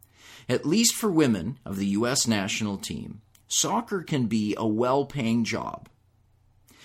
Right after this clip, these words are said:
But that is a small select group. Two efforts in the last decade to launch professional leagues for women's soccer in the United States have both met with failure.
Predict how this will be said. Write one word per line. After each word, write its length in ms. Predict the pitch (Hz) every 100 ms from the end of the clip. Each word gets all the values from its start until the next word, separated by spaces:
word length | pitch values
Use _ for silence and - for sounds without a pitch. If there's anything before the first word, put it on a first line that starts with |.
| - -
But 140 | 123
that 200 | 185 208
is 160 | 233 185
a 100 | 170
small 460 | - - 143 139 139
select 520 | - 127 113 113 -
group. 360 | - 71 - - _ - _ _ _ _ - - -
Two 240 | - 220
efforts 400 | 170 - 156 156
in 80 | 135
the 60 | 120
last 320 | 120 120 117
decade 580 | 135 175 - 80 69 -
to 100 | 110
launch 400 | 104 107 110 -
professional 720 | 110 - 175 185 - 135 98
leagues 400 | 85 67 60 -
for 140 | -
women's 400 | 98 90 90 98
soccer 560 | - 82 62 - 57 113 _ -
in 140 | 101
the 40 |
United 420 | 95 90 82 87 -
States 500 | - 64 60 - - - -
have 260 | 131 131 123
both 300 | 165 208 202
met 300 | 131 127 123
with 160 | 131
failure. 640 | - 120 98 90 50 50